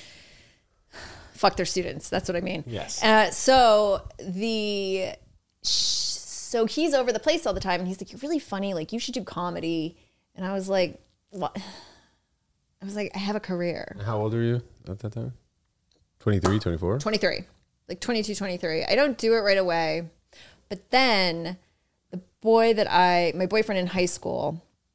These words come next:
Speaker 1: we were, like, getting back together. He dies. And I was deeply depressed. And
Speaker 2: And
Speaker 1: her
Speaker 2: he was the same age as you?
Speaker 1: Mm.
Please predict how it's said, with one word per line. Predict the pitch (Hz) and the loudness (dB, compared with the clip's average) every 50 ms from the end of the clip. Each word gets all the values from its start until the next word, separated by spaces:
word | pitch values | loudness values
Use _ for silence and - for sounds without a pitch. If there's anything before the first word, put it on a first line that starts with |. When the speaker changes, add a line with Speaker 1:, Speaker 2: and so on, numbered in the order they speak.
| _ _ _ _ - - - - | _ _ _ _ -18 -18 -10 -6
Speaker 1:
we | 202 196 | -4 -2
were, | 185 202 | 0 2
like, | 190 185 170 - | 2 2 2 2
getting | 175 165 165 - | 2 0 2 2
back | 156 160 165 | 0 -2 -2
together. | - - 165 160 - 156 165 170 160 | -2 -4 -2 -2 -2 -2 -4 -4 -6
He | - - 214 196 | -4 -2 0 0
dies. | 170 - 180 170 165 170 156 135 - - - - - - - - - _ _ _ _ _ _ _ _ _ _ _ _ _ _ _ _ _ _ _ _ _ _ _ - | 2 2 2 2 2 2 2 0 0 -2 -6 -8 -6 -6 -6 -6 -8 _ _ _ _ _ _ _ _ _ _ _ _ _ _ _ _ _ _ _ _ _ _ _ -4
And | 185 180 | -2 -2
I | 175 175 175 175 175 170 - | 0 0 0 0 0 -2 -2
was | - 170 170 165 - - - 190 175 - - | -4 -4 -6 -6 -6 -10 -10 -10 -10 -8 -2
deeply | - 185 196 214 208 - 185 170 156 | 0 2 4 4 2 2 0 0 0
depressed. | - - - 156 147 156 - - - - - - - - _ _ _ _ _ _ _ _ _ _ _ _ - | -2 -6 -4 -2 -2 -2 -2 -4 -4 -4 -4 -6 -6 -16 _ _ _ _ _ _ _ _ _ _ _ _ -6
And | 180 175 175 170 165 165 160 160 165 - | -4 -2 0 0 0 0 0 -2 -2 -4
Speaker 2:
And | 123 123 - | -4 -4 -2
Speaker 1:
her | - | -2
Speaker 2:
he | 127 | -2
was | 123 110 104 | -4 -4 -4
the | 101 | -6
same | - 107 104 98 | -6 -6 -6 -6
age | 95 92 95 98 | -6 -8 -10 -12
as | 98 107 | -12 -12
you? | 110 120 127 - _ _ _ - | -12 -12 -14 -16 _ _ _ -8
Speaker 1:
Mm. | 185 185 190 185 185 180 180 180 180 175 175 175 175 175 175 175 175 170 170 170 175 170 - | -4 -2 0 0 0 0 0 -2 -2 -2 -4 -4 -4 -6 -6 -6 -6 -8 -8 -8 -8 -10 -12